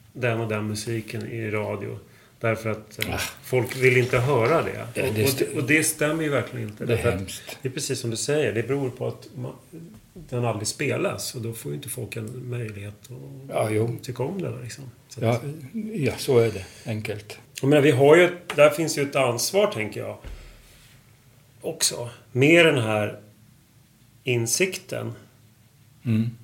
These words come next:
Speaker 1: Alltså utifrån det här vi pratar om. Så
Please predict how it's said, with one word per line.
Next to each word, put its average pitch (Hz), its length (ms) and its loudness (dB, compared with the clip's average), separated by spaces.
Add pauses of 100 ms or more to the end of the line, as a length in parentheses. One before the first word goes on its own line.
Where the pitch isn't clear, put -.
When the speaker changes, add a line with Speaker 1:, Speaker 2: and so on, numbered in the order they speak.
(380)
Speaker 1:
Alltså 113 200 -6
utifrån - 540 -12
det 104 60 -6
här 104 80 -8
vi 98 100 -10
pratar 117 500 -2
om. 104 180 -8 (1040)
Så 147 200 -4